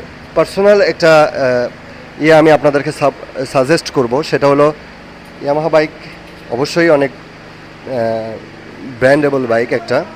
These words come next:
আপনারা অবশ্যই Yamaha বাইক কিনতে পারেন। Yamaha-কে, Yamaha, আহ, বাইকের স-, আহ, বাইক সার্ভিসও ভালো। আমি, আমি আপনাদেরকে কিছুক্ষণ আগে বললাম যে আমি কয়েকটা বাইক, আহ,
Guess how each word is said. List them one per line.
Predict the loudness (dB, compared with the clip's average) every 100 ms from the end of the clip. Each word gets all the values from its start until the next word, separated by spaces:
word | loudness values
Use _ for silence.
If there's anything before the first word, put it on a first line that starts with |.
| -20 -20 -20 -20 -20 -14
আপনারা | -10 -4 0
অবশ্যই | 0 -2 -4 -4 0
Yamaha | -2 -2 -2
বাইক | -4 -4
কিনতে | -8 -6
পারেন। | -6 -8 -14 -16 -8
Yamaha-কে, | -4 -4 -4 -6 -10 -20 -18 -6
Yamaha, | -2 0
আহ, | -2 -4 -4 -2 -2 -2
বাইকের | 0 -2 -2 -6
স-, | -6 -14 -16 -20 -20 -20 -20 -20 -20 -16
আহ, | -16 -16 -20 -20 -20 -20 -20 -20 -20 -20 -4
বাইক | 2 2 0
সার্ভিসও | 0 0 0 0 2
ভালো। | 2 2
আমি, | 2 6 6
আমি | 4 2 -2 -10 -4
আপনাদেরকে | -4 -2 -4 -4 -4
কিছুক্ষণ | -6 -8 -2 0
আগে | 2
বললাম | 0 0
যে | 2
আমি | 0 0
কয়েকটা | -2 0 0
বাইক, | 2 0
আহ, | -2 -20 -20 -20 -16 -8 -6